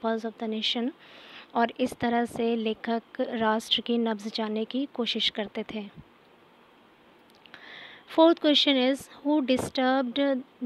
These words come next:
the continuity of the writer's conversation at one of the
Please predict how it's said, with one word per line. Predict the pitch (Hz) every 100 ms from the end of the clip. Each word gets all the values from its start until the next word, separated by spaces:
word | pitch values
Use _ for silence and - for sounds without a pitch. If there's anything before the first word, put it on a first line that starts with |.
| 240
the | 233
continuity | 247 247 - 269 294 262 285
of | 247 233
the | 240
writer's | 233 226 247 247 - 233
conversation | 233 240 233 233 - 226 226 247 240 233
at |
one | - 233 240
of | 233
the | 233